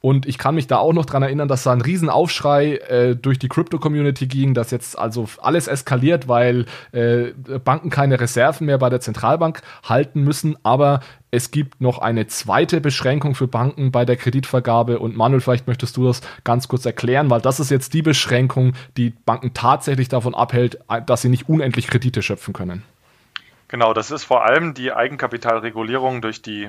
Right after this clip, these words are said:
Speaker 2: Basel Accords, die eben von der Bank für internationalen Zahlungsausgleich im relativ regelmäßigen Zeitraum über die letzten, ja, dreißig Jahre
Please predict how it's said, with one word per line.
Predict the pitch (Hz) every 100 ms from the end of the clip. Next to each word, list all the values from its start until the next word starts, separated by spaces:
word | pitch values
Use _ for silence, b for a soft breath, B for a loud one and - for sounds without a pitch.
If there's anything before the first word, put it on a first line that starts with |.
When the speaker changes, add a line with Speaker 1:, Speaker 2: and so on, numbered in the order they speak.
| -
Speaker 2:
Basel | 113 127 156 147
Accords, | 135 127 131 131 -
die | 113
eben | 113 110
von | 113
der | 104
Bank | 117 120
für | 120
internationalen | 110 107 107 - 107 107 104
Zahlungsausgleich | 107 123 131 120 110 - 113 113 107 -
im | 110 101 98 B B B -
relativ | 120 139 - 120 -
regelmäßigen | 113 156 135 127 131 127 117 110
Zeitraum | 117 143 - 117
über | 104 104
die | 104
letzten, | 117 - - 117 110 98
ja, | 92 95
dreißig | 95 107 127 123
Jahre | 110 113 139 131